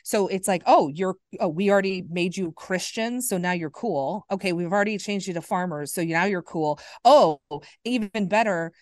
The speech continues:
you've married into, you know, white ancestry.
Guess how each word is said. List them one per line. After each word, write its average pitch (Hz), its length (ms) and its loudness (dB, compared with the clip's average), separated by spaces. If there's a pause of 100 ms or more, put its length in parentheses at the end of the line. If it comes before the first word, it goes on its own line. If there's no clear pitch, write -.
(200)
you've 185 440 -4
married 196 400 0
into, 185 800 -2
you 190 140 -2
know, 156 100 0
white 170 360 2
ancestry. 185 760 -2